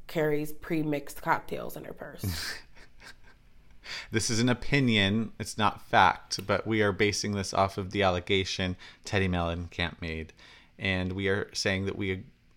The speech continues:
Speaker 2: we think
Speaker 1: <laughs>
Speaker 2: that may be true.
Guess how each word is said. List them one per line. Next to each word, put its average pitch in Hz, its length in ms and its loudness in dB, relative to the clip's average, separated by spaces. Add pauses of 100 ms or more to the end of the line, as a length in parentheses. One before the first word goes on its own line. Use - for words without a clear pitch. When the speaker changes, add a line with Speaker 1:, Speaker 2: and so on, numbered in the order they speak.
(220)
Speaker 2:
we 98 400 -4 (440)
think 160 320 0 (180)
Speaker 1:
<laughs> - 200 -6
Speaker 2:
that 101 420 2
may 110 220 2
be 92 180 -2
true. 98 380 4